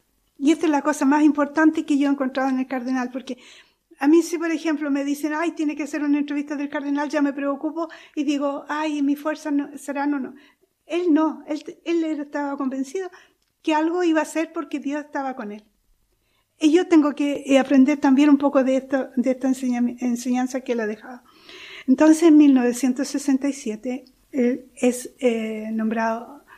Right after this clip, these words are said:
obispo y toma esta, esta, esta diócesis, ¿no? Que en el fondo la tuvo que reorganizar,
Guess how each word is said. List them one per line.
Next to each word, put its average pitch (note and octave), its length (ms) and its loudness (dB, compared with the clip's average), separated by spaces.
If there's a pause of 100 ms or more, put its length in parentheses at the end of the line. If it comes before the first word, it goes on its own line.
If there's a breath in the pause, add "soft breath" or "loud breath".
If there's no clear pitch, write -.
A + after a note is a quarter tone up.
(160 soft breath)
obispo C#4+ 680 0 (2000 soft breath)
y - 120 -16
toma B3 320 0
esta, - 160 -10 (120)
esta, G#3+ 800 -10 (540)
esta A#3+ 260 -4
diócesis, A#3+ 580 -2
¿no? D4 280 -8 (640 soft breath)
Que - 400 -2
en B3+ 120 6
el B3 100 4
fondo C#4 380 4
la B3+ 200 2
tuvo C4 220 4
que C4 140 4
reorganizar, A#3+ 760 0